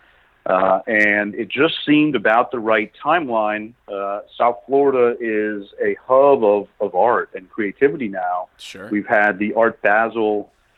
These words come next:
Speaker 1: uh, we've had this Art Basel show that, uh,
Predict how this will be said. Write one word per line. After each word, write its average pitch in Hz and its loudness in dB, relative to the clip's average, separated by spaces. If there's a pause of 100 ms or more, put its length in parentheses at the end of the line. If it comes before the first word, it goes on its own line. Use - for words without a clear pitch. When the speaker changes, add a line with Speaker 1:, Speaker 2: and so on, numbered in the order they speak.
(240)
Speaker 1:
uh, 101 0
we've 107 -4
had 127 -2
this 110 -8
Art 123 0
Basel 117 0 (120)
show 95 -8
that, 95 -6 (120)
uh, 92 -4